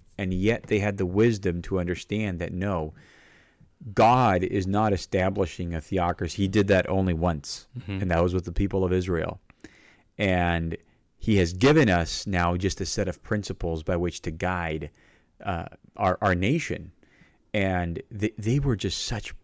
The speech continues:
Speaker 1: brilliant thinkers, and the more and more I study them and read about them, I'm like, "We could have never written those things in twenty twenty-two."
Speaker 2: No,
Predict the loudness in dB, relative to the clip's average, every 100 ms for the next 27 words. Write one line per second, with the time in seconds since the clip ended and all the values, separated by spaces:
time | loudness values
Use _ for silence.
0 | 2 6 6 6 0 -6 -6 -4 0 0
1 | 0 -2 -2 0 2 2 0 0 0 -2
2 | -2 0 2 2 -2 -2 -2 0 0 0
3 | 0 -2 -2 -2 -4 -8 -20 -20 -20 _
4 | -20 -8 -4 0 0 -2 -8 -20 -20 -20
5 | -14 -8 0 0 0 -2 -2 0 -2 -2
6 | 0 -2 -4 -4 -4 -4 -8 -8 -10 -12
7 | -12 -12 -8 -8 -8 -10 -10 -12 -14 -14
8 | -18 _ _ -2 -2